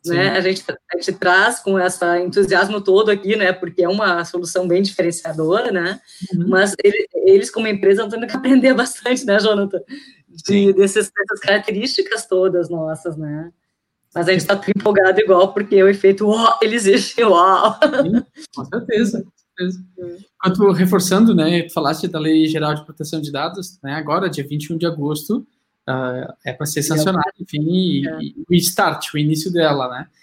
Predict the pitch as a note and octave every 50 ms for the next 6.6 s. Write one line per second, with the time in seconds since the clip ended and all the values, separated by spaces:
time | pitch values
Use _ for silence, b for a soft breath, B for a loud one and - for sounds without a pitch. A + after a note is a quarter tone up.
0 | _ _ F#4 F4 E4+ D#3+ D#3+ E3 C#3 C3+ - - D3 D3 - - - D3+ D#3 D#3
1 | F3 F3 E3+ E3+ E3 - D#3 D3 C#3 C3+ C3 C3 C3 C3 - _ - D3 D#3 D#3
2 | D#3 E3 D#3 D3 D#3 D#3 D#3 - D3+ D3 C#3+ - - - - D3 C#3+ C#3+ - -
3 | - E3+ F3+ - - F3 D#3+ D3 D3+ D#3+ D#3 E3 D#3+ D#3 D#3+ D#3 D#3 D#3 F3 F3
4 | - - C#3+ D3 D#3+ - - F#3 F#3+ F3+ F3+ F3 F3 F3+ F#3 - - - - -
5 | F3 D#3+ E3+ - - F3+ - F#3 E3 - - F3+ F3+ F3+ F3+ F3 F3+ F#3 F#3+ F#3
6 | E3+ D3+ D3 C#3+ - - C3 B2 - B2+ B2 C3+